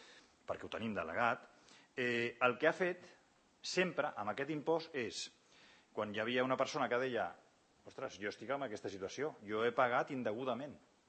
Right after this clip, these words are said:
perquè jo no he tingut plusvàlua econòmica. Per tant, m'haurien de retornar els cinc mil, deu mil, vint mil euros que he pagat a l'Ajuntament de Sant Cugat», perquè els he pagat. Eh, reclamava a l'Ajuntament de Sant Cugat i l'Ajuntament de Sant Cugat li deia:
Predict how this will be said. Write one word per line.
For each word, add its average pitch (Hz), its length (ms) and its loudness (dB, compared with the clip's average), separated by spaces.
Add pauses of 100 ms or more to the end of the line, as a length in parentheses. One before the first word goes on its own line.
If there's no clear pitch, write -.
(100)
perquè 107 320 -6
jo 113 100 -6
no 127 80 -2
he 123 60 -6
tingut 139 280 -4
plusvàlua 110 480 2 (360)
econòmica. 110 460 -8 (200)
Per 98 140 -4
tant, 127 200 -2 (280)
m'haurien 113 320 2
de 131 80 6
retornar 131 380 2 (340)
els 95 220 -4
cinc 95 100 -8
mil, 156 320 -2
deu 107 140 0
mil, 156 380 -2
vint 117 200 -6
mil 143 160 -4
euros 143 240 0
que 170 80 -2
he - 60 -6
pagat 110 240 0
a 139 80 2
l'Ajuntament 110 380 -4
de - 40 -10
Sant 90 140 -12
Cugat», 110 300 -6
perquè 87 240 -8
els 98 100 -6
he 117 80 -4
pagat. 120 240 -6 (640)
Eh, 117 520 2
reclamava 120 420 4
a 135 60 6
l'Ajuntament 127 360 0
de 127 80 0
Sant 131 160 -2
Cugat 170 320 2 (560)
i 104 60 -4
l'Ajuntament 107 400 -2
de - 20 -2
Sant 120 160 0
Cugat 135 220 4
li 123 100 0
deia: 104 300 0